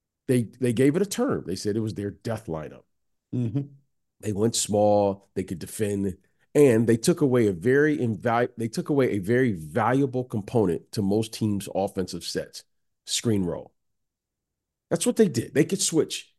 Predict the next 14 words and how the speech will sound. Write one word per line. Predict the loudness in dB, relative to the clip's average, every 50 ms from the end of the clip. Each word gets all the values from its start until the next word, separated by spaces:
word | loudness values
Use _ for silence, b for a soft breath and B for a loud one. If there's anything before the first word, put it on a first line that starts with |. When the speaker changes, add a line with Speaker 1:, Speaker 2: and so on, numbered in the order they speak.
| _ _ _ _
Speaker 1:
anywhere | 2 4 4 4 6 6 8 8
on | 8 6
the | 4
court, | 2 2 2 2 2 0 -4 _ _ _ _ _ _ _ _ _ _ _ _ _ _
one | 2 4 4 4 4
through | 2 -2 -2 -2
five, | 0 2 2 2 4 2 0 -4 -6 -10 _ _ _ _ _ _ _ _ -2
and | 0 2
they | 4 2 2
felt | 2 2 2 2 2 0
very | -2 -2 -2 -2 -4
comfortable | -4 -6 -6 -6 -6 -12 -12 -12 -12
with | -12 -12 -12 _
that. | -14 -14 -14 -20